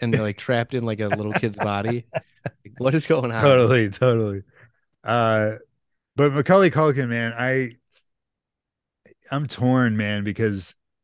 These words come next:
Speaker 2: he w-, it was a good performance by him, considering, but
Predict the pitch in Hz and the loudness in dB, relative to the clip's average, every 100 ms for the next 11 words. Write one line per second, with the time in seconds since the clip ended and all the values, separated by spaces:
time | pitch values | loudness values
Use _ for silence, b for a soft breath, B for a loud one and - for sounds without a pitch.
0 | _ _ _ _ _ _ _ 143 135 135 | _ _ _ _ _ _ _ -2 2 0
1 | 151 131 127 113 135 135 117 123 - 113 | 0 -2 0 0 0 0 -2 -8 -6 -4
2 | 110 98 - 92 90 85 90 90 92 90 | -4 -6 -10 -10 -8 -6 -6 -8 -10 -14
3 | _ - 101 - 107 95 90 92 98 _ | _ -12 -8 -2 -2 -2 -4 -8 -14 _
4 | _ _ _ _ _ _ 113 107 113 107 | _ _ _ _ _ _ -4 0 2 0